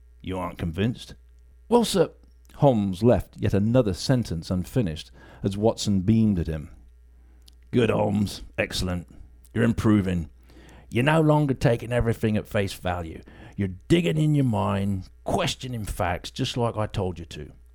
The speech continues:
Watson gulped the rest of his ale and rose with a grunt.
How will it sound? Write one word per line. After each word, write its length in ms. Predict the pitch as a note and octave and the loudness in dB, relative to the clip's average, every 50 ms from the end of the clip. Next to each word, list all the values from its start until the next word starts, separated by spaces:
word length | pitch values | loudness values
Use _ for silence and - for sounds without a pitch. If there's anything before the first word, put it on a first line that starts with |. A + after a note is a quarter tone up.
| - - - - - - - - - - - - - - - - - - - - - - | -20 -20 -20 -20 -20 -20 -20 -20 -20 -20 -20 -20 -20 -20 -20 -20 -20 -20 -20 -14 -8 -6
Watson 320 | G2+ - - - F#2+ F#2 | -6 -6 -4 -4 -4 -2
gulped 400 | F2+ F#2+ G#2+ F#2+ - - - - - - | 2 4 4 4 2 -2 -12 -18 -16 -12
the 80 | - G#2 | -8 -6
rest 220 | F#2 F#2 F2+ - | -6 -6 -6 -6
of 60 | - F2+ | -6 -6
his 120 | F2+ E2+ | -2 0
ale 380 | G#2+ G#2+ G2 E2 D2+ E2 D#2+ - - - - - - - - | 2 2 2 2 0 -4 -8 -10 -16 -20 -20 -20 -20 -10 -4
and 120 | - F#2+ G2 | -2 0 2
rose 200 | G2+ G2+ F#2+ G2 | 2 2 2 0
with 100 | F2+ E2+ | -2 -4
a 60 | F2 | -2
grunt. 360 | F2 G2+ F#2 D2+ C#2+ - - | 0 0 -2 -2 -4 -10 -16